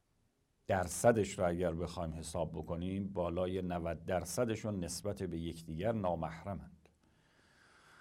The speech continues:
اصل بر این است که زنها و مردها به هم نامحرمند مگر تعداد اندکی. بنابراین،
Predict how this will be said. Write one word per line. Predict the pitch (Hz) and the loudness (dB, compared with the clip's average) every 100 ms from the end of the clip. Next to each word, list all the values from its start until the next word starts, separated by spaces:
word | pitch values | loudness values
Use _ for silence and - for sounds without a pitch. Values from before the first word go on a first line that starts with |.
| - _ - | -20 _ 4
اصل | 117 120 - 95 | 6 6 4 2
بر | 95 | 4
این | 95 110 | 6 6
است | 113 113 - | 6 4 2
که | 123 120 120 113 | 4 6 4 0
زنها | 85 90 87 87 90 | 0 2 2 2 2
و | 87 | 2
مردها | 85 82 80 73 107 | 2 0 -2 0 2
به | 110 | 2
هم | 90 117 | 2 2
نامحرمند | 101 90 90 85 87 120 131 135 131 | 2 2 2 0 0 2 4 2 2
مگر | 117 123 156 143 110 | 2 6 8 10 8
تعداد | 90 - 98 78 87 90 85 82 80 80 80 - - - | 6 0 0 2 2 2 2 0 -4 -6 -12 -20 -12 -6
اندکی. | 85 76 76 76 76 - - _ _ - - - _ | -4 -4 -6 -8 -14 -18 -20 _ _ -20 -20 -20 _
بنابراین، | 113 104 98 98 107 127 127 131 | 4 6 6 6 6 4 4 0